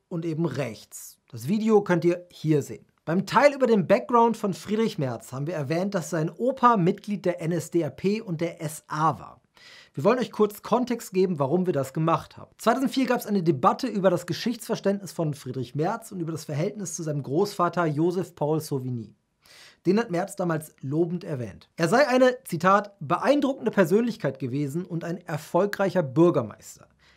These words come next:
Merz hat betont, "Mein Großvater ist kein Nationalsozialist gewesen."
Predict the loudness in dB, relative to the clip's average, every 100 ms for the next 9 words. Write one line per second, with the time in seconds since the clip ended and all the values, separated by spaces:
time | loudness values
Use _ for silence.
0 | _ _ -4 0 0 -2 -6 -2 2 2
1 | 0 -6 -2 0 0 0 -2 -2 -4 -4
2 | -4 -10 -14 -14 -4 -2 0 -2 -2 4
3 | 6 4 0 -10 -12 -14 -14 -14 -14 -16